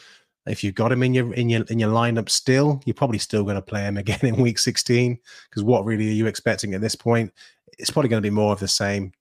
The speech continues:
Don't like the matchup either. So my, uh, my last two guys, I'll, I'll, I'll go back to back here. As, as you said, you've already mentioned Hamilton. Uh, two talented players, Matt.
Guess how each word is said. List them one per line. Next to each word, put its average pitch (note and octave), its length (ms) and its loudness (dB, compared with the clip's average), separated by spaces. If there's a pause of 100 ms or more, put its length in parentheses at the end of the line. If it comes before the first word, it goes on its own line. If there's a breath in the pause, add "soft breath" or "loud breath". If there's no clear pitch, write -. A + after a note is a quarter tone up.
Don't A#2+ 200 0
like G#2 160 0
the G2 60 -4
matchup F#2+ 360 -6
either. E2+ 300 -6 (240)
So - 120 -2
my, C#3+ 600 2
uh, G#2+ 320 0
my D3+ 160 2
last D3 340 -2
two E3 220 2
guys, G#2+ 320 0
I'll, A#2+ 280 0
I'll, B2 260 0
I'll B2 160 0
go A#2+ 120 0
back A#2+ 200 -2
to A#2+ 80 -4
back G#2 260 -4
here. G#2 200 -2
As, G2 160 -4
as G#2 160 -6
you G2+ 100 -4
said, G2+ 180 -4
you've G2+ 120 -4
already G2+ 180 -2
mentioned G#2 340 -6
Hamilton. G#2+ 480 -2 (540 loud breath)
Uh, G#2 440 -2
two F#3 200 4
talented D#3+ 460 0
players, D3 580 0
Matt. F#2+ 280 -6